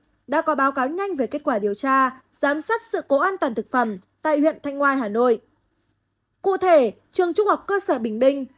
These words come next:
thôn Sinh Quả, xã Bình Minh, huyện Thanh Oai, có tổng cộng một nghìn không trăm ba mươi bảy học sinh. Nhà trường không tổ chức ăn bán trú. Khoảng mười ba giờ hai mươi phút, ngày ba mươi tháng chín, tại cổng trường, có một nhóm lạ phát miễn phí sản phẩm nước ngọt cho học sinh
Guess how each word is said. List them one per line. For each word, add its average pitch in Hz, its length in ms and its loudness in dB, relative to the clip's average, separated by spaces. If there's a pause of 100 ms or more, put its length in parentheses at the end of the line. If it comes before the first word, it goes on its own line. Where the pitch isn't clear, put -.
(160)
thôn 320 220 2
Sinh 302 240 -4
Quả, 247 440 2
xã 403 260 -2
Bình 247 200 -4
Minh, 285 240 0 (160)
huyện 294 220 2
Thanh 269 180 -6
Oai, 277 300 2 (320)
có 339 160 4
tổng 311 240 0
cộng 294 220 0
một 302 160 -2
nghìn 302 240 -4
không 415 240 -6
trăm 415 160 -2
ba 403 100 2
mươi 403 120 -4
bảy 277 160 -2
học 196 160 -8
sinh. 285 340 0 (480)
Nhà 302 180 2
trường 294 280 2
không 403 260 -6
tổ 247 180 0
chức 302 160 -8
ăn 269 120 -6
bán 240 140 -4
trú. 277 340 0 (640)
Khoảng 285 240 -2
mười 302 120 6
ba 392 260 2
giờ 277 120 2
hai 277 160 0
mươi 254 140 0
phút, 359 260 0 (260)
ngày 302 180 4
ba 294 140 0
mươi 277 140 0
tháng 233 140 -4
chín, 262 340 -2 (300)
tại 285 140 -2
cổng 240 200 -2
trường, 247 360 0 (220)
có 370 100 2
một 427 260 -2
nhóm 269 220 0
lạ 370 300 2 (200)
phát 427 180 -2
miễn 403 240 -2
phí 339 180 2
sản 302 220 -2
phẩm 220 200 -2
nước 269 160 -6
ngọt 254 200 -2
cho 392 140 -2
học 302 160 -2
sinh 285 320 -2